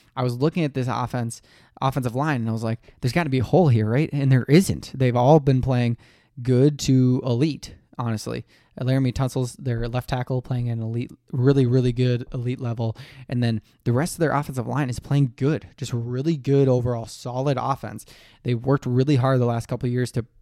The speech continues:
put that offensive line together, and they've been able to do that. They have the weapons at receiver, and our defense still was able to hold them to twenty points. And they had a couple huge stops, and that kind of coverage from Jaire Alexander,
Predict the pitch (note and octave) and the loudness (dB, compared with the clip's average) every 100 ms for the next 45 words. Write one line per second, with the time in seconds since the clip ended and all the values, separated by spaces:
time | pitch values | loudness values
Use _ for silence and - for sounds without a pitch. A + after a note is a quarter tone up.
0 | - D#3+ - C#3+ B2 A#2+ B2+ B2 B2+ B2 | -8 -6 -4 -4 -2 -4 -6 -8 -6 -6
1 | A#2 A#2+ C3 C3 A2 - - - B2+ A#2+ | -6 -4 -2 0 -4 -8 -20 -8 -4 -2
2 | B2+ A#2+ C3 E3+ C3+ A#2+ B2 A#2 A#2 - | -2 2 6 6 6 4 2 2 0 -4
3 | B2 G#2 - E3+ E3 D3+ B2 A#2 - A#2 | -6 -6 -4 -4 -2 2 2 0 -4 -6
4 | A2 _ - - _ _ - C#3+ B2+ D#3 | -8 _ -20 -20 _ _ -4 -4 -4 -4
5 | D3 A2+ A2 D3 E3+ C#3+ D#3 F3 B2+ G2+ | -2 -2 -2 -2 -4 -6 -6 -4 -4 -8
6 | - - D#3+ F3+ C#3 C3+ A#2+ A2 C3 C3+ | -10 -2 2 2 2 0 -2 -4 -2 -2
7 | B2+ A2+ - - B2+ A2 B2+ A2+ - - | -4 -6 -10 -6 -6 -4 -6 -6 -14 -20
8 | _ _ _ _ _ _ _ _ - C3+ | _ _ _ _ _ _ _ _ -10 -4
9 | B2+ A2+ G#2 - - - A#2 - D#3 - | -2 -2 -6 -10 -8 -4 -4 -2 -4 -4
10 | A#2+ A2+ - - _ _ _ - B2 A#2+ | -6 -6 -10 -16 _ _ _ -2 0 2
11 | A#2 A2 - B2+ D3+ - F#3 F3+ D3+ D3 | 0 -4 -6 -4 -2 -2 -2 0 2 2
12 | C3 A#2 C3 B2 B2 B2 B2 B2 A#2+ A2+ | 2 0 -2 -2 2 2 2 2 0 -2
13 | A#2 A2 G#2 | -4 -4 -4